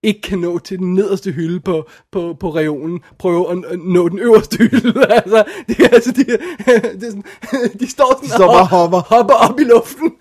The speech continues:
Speaker 1: og prøver at nå det op, hvor Seven er, ikke? And they have no fucking... Oh, sorry, they have, they have no chance, ikke?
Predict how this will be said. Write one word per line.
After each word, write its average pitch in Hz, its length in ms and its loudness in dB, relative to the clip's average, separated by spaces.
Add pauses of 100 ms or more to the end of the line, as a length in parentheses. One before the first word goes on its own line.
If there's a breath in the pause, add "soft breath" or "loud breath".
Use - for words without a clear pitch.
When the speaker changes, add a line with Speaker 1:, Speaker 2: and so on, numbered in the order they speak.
(140 loud breath)
Speaker 1:
og 233 120 -4
prøver 240 320 2
at 226 80 2
nå 220 180 2
det 220 140 -2
op, 180 160 -2
hvor 220 140 -2
Seven 196 440 -2
er, 165 160 2
ikke? 226 140 -4 (120)
And 277 180 2
they 226 120 4
have 185 160 -2
no 175 200 -2
fucking... 165 540 -6
Oh, 170 100 -4 (120)
sorry, 143 240 -4 (320 loud breath)
they 185 100 -2
have, 190 140 0
they 180 140 -2 (120)
have 175 120 -4
no 180 220 0
chance, 139 420 -8
ikke? 196 120 -8